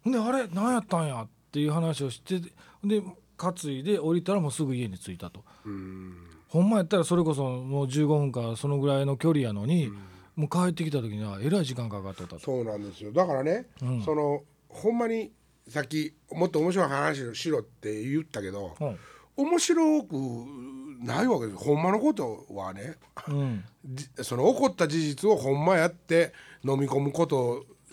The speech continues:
Speaker 2: 以外に面白い方法はないわけですよ。
Speaker 1: それを根掘り葉掘りつけるのがタレントさんちゃいますの？
Speaker 2: いやいやいや、それがね、話で面白おかしくしたら、それは失敬じゃないですか。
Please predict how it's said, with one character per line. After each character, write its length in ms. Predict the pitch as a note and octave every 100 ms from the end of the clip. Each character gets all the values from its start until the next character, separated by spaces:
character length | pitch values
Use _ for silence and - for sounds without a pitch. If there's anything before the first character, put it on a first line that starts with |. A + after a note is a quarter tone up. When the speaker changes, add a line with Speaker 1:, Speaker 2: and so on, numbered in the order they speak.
| -
Speaker 2:
以 120 | D3
外 200 | C#3 B2+
に 80 | C3+
面 180 | E3 G3+
白 220 | A#3 F3
い 60 |
方 280 | A#2+ A#2 C3+
法 100 | B2+
は 80 | B2+
な 120 | -
い 120 | -
わ 120 | - -
け 140 | -
で 140 | -
す 160 | - -
よ。 60 | -
Speaker 1:
そ 300 | - - A#3+
れ 200 | B3 B3
を 440 | B3 A#3+ A#3 A3+ A3+
根 120 | A#3+
掘 180 | G#3 E3+
り 60 |
葉 140 | D#3+ F3+
掘 120 | F3
り 80 | D3
つ 80 | -
け 80 |
る 40 | A3
の 80 | D#3+
が 80 |
タ 140 | C3 C#3+
レ 80 | C#3+
ン 40 |
ト 80 | C#3
さ 140 | C3
ん 40 | B2+
ち 100 | C#3
ゃ 60 |
い 20 |
ま 60 | D#3
す 20 |
の？ 60 | D#3
Speaker 2:
い 40 |
や 60 | C3
い 40 |
や 60 | B2+
い 40 |
や、 80 | A#2+
そ 80 | A2+
れ 80 | A2+
が 120 | A#2
ね、 200 | D#3+ A#3+ -
話 460 | - D#3+ A#3 F#3 D3
で 60 |
面 160 | C#3 D#3
白 180 | D#3+ D#3
お 20 |
か 100 | D#3+
し 60 |
く 120 | D3+ B2
し 480 | - - - D#3
た 120 | D3 A2+
ら、 180 | A2+ A2+ - -
そ 120 | C#3
れ 60 |
は 40 | C3
失 200 | - F3+
敬 140 | E3+ C#3+
じ 60 |
ゃ 40 | G2
な 60 |
い 40 | E2+
で 60 |
す 60 |
か。 60 | -